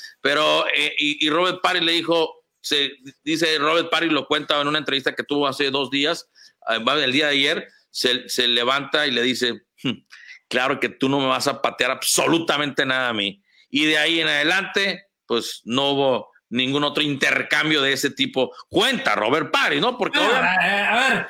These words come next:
Speaker 2: a ver, ahorita es todos contra Michael Jordan, ¿no? Ahorita es todos contra
Speaker 1: No,
Speaker 2: Michael Jordan.
Speaker 1: no,
Speaker 2: Pero,
Speaker 1: no.
Speaker 2: pero,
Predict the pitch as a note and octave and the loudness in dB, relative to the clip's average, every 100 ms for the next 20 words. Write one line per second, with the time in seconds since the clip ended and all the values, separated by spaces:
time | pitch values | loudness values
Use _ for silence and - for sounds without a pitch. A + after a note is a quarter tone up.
0 | - D3+ G3 G3 F3 A3+ - D4 - - | -6 -2 0 2 2 0 0 -2 -2 -8
1 | _ - C4+ D#4+ E4+ A3+ F#3 D#3+ F#3+ G#3 | _ -2 0 2 -2 -2 -2 -2 -2 -2
2 | D#3 A#3 B3 - - G#3 C#3 D#3+ G#3 C4 | -2 0 -2 -4 -10 -12 -6 -4 -2 -2
3 | - B3 B3+ G#3 F#3 C4 D4+ D#4+ D#4+ D#4 | -2 -2 0 -2 0 2 4 4 4 2
4 | D4 A#3+ A#3 C4 A#3 | 2 2 4 4 4